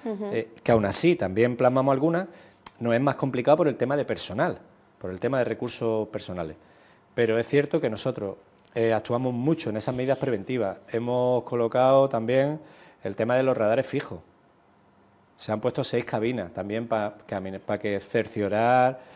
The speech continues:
Speaker 2: eh, a la población de la velocidad, del riesgo de la velocidad. Eh, hacemos campaña informativa, también lo hemos hecho a través de redes sociales, prensa. Eh, implementamos una serie de medidas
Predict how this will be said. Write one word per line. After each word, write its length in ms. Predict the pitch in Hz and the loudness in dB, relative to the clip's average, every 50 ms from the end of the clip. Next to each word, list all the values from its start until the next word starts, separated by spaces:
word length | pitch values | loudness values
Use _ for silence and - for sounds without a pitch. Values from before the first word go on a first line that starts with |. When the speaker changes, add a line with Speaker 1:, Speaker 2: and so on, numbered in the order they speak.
| - - - - _ - | -20 -20 -20 -20 _ -4
Speaker 2:
eh, 200 | 110 117 117 117 | -2 0 0 2
a 180 | 117 117 117 117 | 2 2 2 0
la 120 | 117 117 | 0 0
población 500 | 120 123 120 117 113 - - 131 135 139 | 0 0 0 0 0 0 2 2 4 4
de 80 | 147 147 | 4 4
la 60 | 139 123 | 4 4
velocidad, 520 | 113 104 92 - 98 92 98 107 113 110 | 2 0 -2 -6 -6 -4 0 0 0 0
del 140 | 107 101 95 | 0 -2 -2
riesgo 220 | 107 120 117 135 135 | -2 -2 0 0 0
de 60 | 127 | 2
la 80 | 123 | 2
velocidad. 540 | 113 107 101 95 - 95 92 98 95 92 - - - - - - - _ - | 2 0 -2 -4 -6 -4 -2 -2 -2 -2 -4 -8 -16 -20 -20 -20 -20 _ -6
Eh, 220 | 92 101 104 107 | -2 0 0 0
hacemos 320 | 101 98 - 117 117 131 127 | 0 0 -2 -2 -2 -2 -4
campaña 420 | - 131 117 - 113 113 131 160 | -4 -6 -4 -4 -2 -2 0 -2
informativa, 880 | 190 175 - - - 123 104 92 90 82 - - 190 220 180 107 85 - - - _ _ _ _ _ _ _ _ | -2 -2 -4 -6 -4 -4 -4 -4 -6 -6 -4 -2 -2 -2 -2 -2 -4 -8 -14 -20 _ _ _ _ _ _ _ _
también 500 | - - 92 90 87 101 127 175 196 143 | -8 -8 -6 -4 -2 0 0 0 0 0
lo 100 | 117 110 | 0 0
hemos 200 | 107 104 104 143 | 0 0 0 0
hecho 200 | 185 185 - 113 | -2 -2 -4 -4
a 60 | 98 - | -4 -4
través 200 | 95 95 101 104 | -2 -4 -2 -2
de 80 | 113 | -2
redes 220 | 113 120 113 107 - | -2 -2 -2 -2 -4
sociales, 480 | - 90 - - 110 135 160 151 120 | -8 -8 -6 -2 0 0 0 0 -2
prensa. 500 | - 107 120 165 185 - - 101 85 80 - - _ _ - - - - - _ _ _ _ | -2 -2 -2 -2 -2 -4 -6 -8 -10 -12 -14 -20 _ _ -20 -20 -20 -20 -20 _ _ _ _
Eh, 500 | - - 101 101 101 98 98 95 95 - - - - | -8 -6 -6 -4 -4 -6 -6 -8 -8 -10 -14 -12 -10
implementamos 800 | 127 120 110 120 120 113 113 113 - 143 151 160 165 165 165 160 | -8 -6 -2 -2 0 0 0 2 2 2 4 4 4 4 4 4
una 140 | 156 160 160 | 4 4 4
serie 220 | - 165 160 156 | 4 4 4 6
de 60 | 156 147 | 6 6
medidas 420 | 151 147 151 170 170 175 190 226 | 6 4 4 6 6 4 4 2